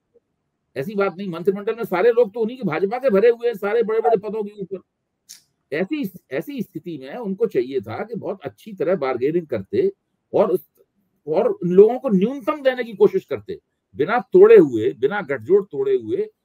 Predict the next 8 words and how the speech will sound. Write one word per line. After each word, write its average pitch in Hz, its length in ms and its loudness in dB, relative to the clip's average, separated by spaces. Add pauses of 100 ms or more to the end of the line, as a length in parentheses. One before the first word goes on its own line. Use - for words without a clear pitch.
(140)
न्यूनतम 269 460 -8
देते। - 340 -2 (420)
इन्होंने 202 320 -8
उनको 247 300 -10
सौ 247 320 -8
फीसदी 247 340 -8
दे 190 100 2
दिया। 113 300 -8